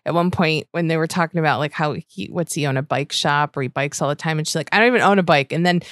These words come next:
whatever the conversation was where she was trying to say it's better if they both have their own, uh,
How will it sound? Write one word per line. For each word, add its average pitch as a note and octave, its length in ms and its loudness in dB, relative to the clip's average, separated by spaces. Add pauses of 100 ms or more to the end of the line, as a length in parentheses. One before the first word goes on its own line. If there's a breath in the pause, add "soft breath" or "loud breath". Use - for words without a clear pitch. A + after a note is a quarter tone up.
(120)
whatever A3+ 300 4
the C4 100 2
conversation F#3 800 0
was D#3 300 2
where D#3 140 0
she D#3+ 240 0
was D#3 160 -2
trying D3+ 280 -2
to D3+ 80 0
say D3 420 2
it's - 260 -4
better D#3 380 2
if D3+ 180 -2
they D#3+ 120 -2
both D3 320 0
have D3+ 200 -2
their C#3+ 180 2
own, C#3+ 420 0 (100)
uh, C#3 400 -2